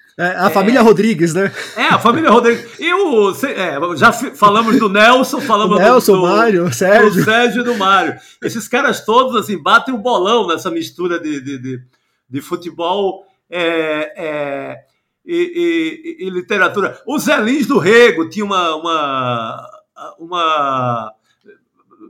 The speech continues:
Speaker 2: fez algumas coisas de, de, de, de ficção também. Você, você teve um, um, uma, uma, uma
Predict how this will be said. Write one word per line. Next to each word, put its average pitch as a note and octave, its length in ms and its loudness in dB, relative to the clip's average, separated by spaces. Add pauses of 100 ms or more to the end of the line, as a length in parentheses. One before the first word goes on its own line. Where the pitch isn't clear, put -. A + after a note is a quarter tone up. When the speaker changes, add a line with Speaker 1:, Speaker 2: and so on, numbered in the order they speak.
(220)
Speaker 2:
fez G#3+ 380 0
algumas G#3+ 380 -2
coisas G3 260 0
de, F3 300 -6
de, E3+ 220 -4
de, E3 300 -8
de E3 100 -6
ficção G#3 640 -6
também. F#3+ 420 -6 (260)
Você, A#4+ 140 -4
você B4+ 340 -8
teve B4 200 0
um, A#3+ 440 -12
um, G#3 440 -14
uma, G#3 520 -6
uma, G3 540 -6
uma G3 420 -8